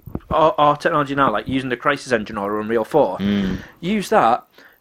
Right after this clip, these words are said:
Speaker 1: with Dino Crisis. Just fucking dinosaurs running wild on this island, and you go on there having to escape this island. That'd be fucking phenomenal.
Speaker 2: Yeah.
Speaker 1: That'd be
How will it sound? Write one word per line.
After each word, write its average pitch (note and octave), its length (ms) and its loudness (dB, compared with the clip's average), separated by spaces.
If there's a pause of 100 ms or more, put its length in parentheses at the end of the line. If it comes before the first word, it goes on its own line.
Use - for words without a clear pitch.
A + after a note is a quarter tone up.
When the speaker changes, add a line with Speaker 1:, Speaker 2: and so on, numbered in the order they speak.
Speaker 1:
with F3+ 240 0
Dino G3 280 4
Crisis. C3+ 600 -2 (760)
Just - 140 -10
fucking G#3 380 -6
dinosaurs G3+ 480 2
running F3+ 240 2
wild F3 320 4
on A#2+ 140 2
this B2+ 120 -4
island, C#3+ 400 2
and A#2+ 160 -10
you C3 200 -4 (100)
go C3+ 160 4
on C3 100 2
there B2 140 2
having A2+ 160 -2
to C3 100 -8
escape A#2+ 260 -2
this - 100 -8
island. A2 420 0 (560)
That'd - 180 -4
be D#4+ 80 4
fucking E4 320 0
phenomenal. C4 640 0
Speaker 2:
Yeah. F2 220 -2
Speaker 1:
That'd - 180 0
be G#3+ 120 -14